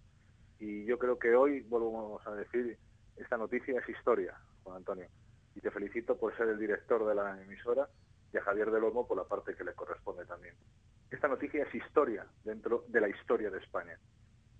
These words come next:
Y la goma dos F tampoco se pueden acoger a ella. Lo dijo Sánchez Manzano el veinte de abril del dos mil cinco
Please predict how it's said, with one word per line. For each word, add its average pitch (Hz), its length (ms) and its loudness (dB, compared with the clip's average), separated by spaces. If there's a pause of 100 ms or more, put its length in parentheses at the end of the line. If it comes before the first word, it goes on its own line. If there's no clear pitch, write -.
(140)
Y 101 680 -8
la 101 120 -2
goma 117 200 2
dos 117 140 0 (160)
F 120 220 -2 (300)
tampoco 113 540 0
se 101 80 -10
pueden 98 320 -4
acoger 90 380 -6
a 92 100 -4
ella. 87 220 -6 (320)
Lo 104 100 -2
dijo 117 220 0
Sánchez 117 280 -4
Manzano 104 520 -4 (320)
el 101 80 -6
veinte 117 240 0
de 113 60 4
abril 110 260 0
del 104 120 2
dos 98 140 -6
mil 101 220 -8
cinco 90 340 -12